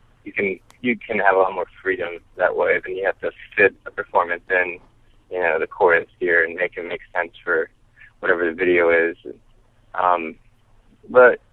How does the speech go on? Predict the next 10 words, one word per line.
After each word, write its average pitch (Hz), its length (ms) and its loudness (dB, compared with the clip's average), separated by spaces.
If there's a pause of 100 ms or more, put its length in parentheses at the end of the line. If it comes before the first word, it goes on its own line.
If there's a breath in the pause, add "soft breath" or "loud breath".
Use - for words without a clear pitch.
(140)
yeah, 151 140 6
I 160 100 10
don't 180 100 4
know. 175 160 4
I, 101 180 6 (100)
I, 64 220 -2
it 123 180 0
hasn't 151 340 -6
really 151 460 -2 (920)
been 113 420 -2